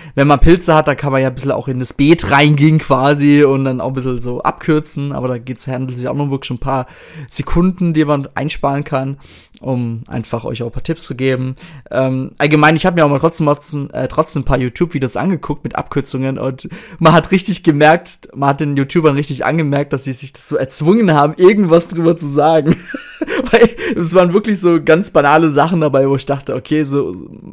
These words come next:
dass man die Kurve jetzt enger nehmen muss, ist ja klar. Und da merkst du halt schon, ne, in Sachen Abkürzungen gibt's da echt wenig. Ja, also Toads Piste, ich find's nett, dass es dabei ist, eine Nintendo drei D S Strecke, ähm, aber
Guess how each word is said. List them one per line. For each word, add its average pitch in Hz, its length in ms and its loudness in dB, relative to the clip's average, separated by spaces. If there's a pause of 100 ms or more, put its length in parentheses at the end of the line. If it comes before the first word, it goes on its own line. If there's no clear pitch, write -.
dass - 180 -4
man 143 100 2
die 135 80 0
Kurve 175 320 4
jetzt - 180 -2
enger 165 220 0
nehmen 170 260 0
muss, 160 200 -4
ist 156 180 -6
ja 147 140 2
klar. 135 540 4 (420)
Und 123 440 -2
da 123 80 -4
merkst 127 240 -6
du - 60 -2
halt 113 100 -6
schon, 131 240 -4
ne, 127 380 -4
in - 80 -12
Sachen 123 220 -6
Abkürzungen 123 520 -6
gibt's - 180 -12
da - 60 -8
echt - 220 -14
wenig. 120 360 -12 (640)
Ja, 147 260 2
also 175 200 0
Toads 202 260 -2
Piste, - 520 -4
ich 185 140 -4
find's - 240 -4
nett, 220 200 4
dass 254 120 -2
es 220 120 -4
dabei 190 400 0
ist, 185 300 -6
eine 165 200 -6
Nintendo 160 380 -6
drei 151 200 -4
D 139 80 -2
S 170 180 -6
Strecke, 156 580 -4
ähm, 143 340 -4
aber 143 380 2